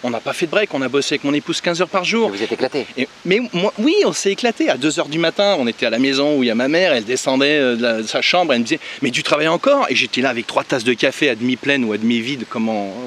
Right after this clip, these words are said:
Speaker 1: vous le verrez. Et, et, et je lui dis, « Ouais, j'ai pas encore fini.
Speaker 2: Mmh.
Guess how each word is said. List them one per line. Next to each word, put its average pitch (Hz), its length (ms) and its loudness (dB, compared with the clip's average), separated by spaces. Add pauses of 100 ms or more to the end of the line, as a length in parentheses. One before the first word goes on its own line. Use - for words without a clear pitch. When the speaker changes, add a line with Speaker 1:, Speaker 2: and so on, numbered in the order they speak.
Speaker 1:
vous 110 100 -4
le 107 60 -8
verrez. 135 400 2 (340)
Et, 147 220 0
et, 139 180 -2
et 127 40 0
je 117 60 0
lui 120 80 -6
dis, « 127 120 -6 (220)
Ouais, 202 500 0 (220)
j'ai 165 220 0
pas 175 160 -2
encore 202 340 -2
fini. 320 560 4
Speaker 2:
Mmh. 233 60 0